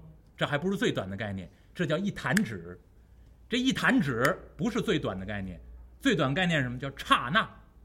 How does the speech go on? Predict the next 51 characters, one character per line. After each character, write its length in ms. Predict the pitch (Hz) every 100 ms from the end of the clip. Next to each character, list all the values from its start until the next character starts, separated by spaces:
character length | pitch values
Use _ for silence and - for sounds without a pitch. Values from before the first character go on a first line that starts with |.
| - - - - - - - - - - - - - -
刚 160 | 214
才 80 | 196
您 160 | 185 214
听 180 | 208 220
到 80 |
这 100 | 196
一 120 | 196 170
声 180 | 208
响， 300 | 202 127 101 - - - - - - -
六 360 | - 302 330 175
十 160 | - 131
个 140 | 135
刹 220 | - 156
那 180 | 123 107
过 200 | 98 123
去 160 | 107 110
了。 120 | 87 - - - - - - - - - - - - - -
有 160 | 135 135
的 80 | 151
佛 180 | 170
经 160 | 196 208
上 140 | 185
记 160 | 160 165
载 140 | 131
九 360 | 113 - 131 101
十 160 | 101 214
个 100 | 277
刹 200 | - 151
那 160 | 139 - -
为 100 | 110
一 80 | 110
弹 260 | - 101
指， 100 | 101 95 - - - - - - - -
说 200 | - 214
法 120 | 151
不 120 | 110
一。 240 | 143 185 196 - - -
总 200 | - 110
之 100 | 135
很 260 | 143 147 262
短 200 | 147 110
的 80 |
时 160 | 104 117
间， 200 | 120 113 - - - -
现 200 | - 156
在 120 | 151
也 200 | 123 226
有 120 | 262
人 160 | 131 131
计 180 | 156 127
算 160 | 127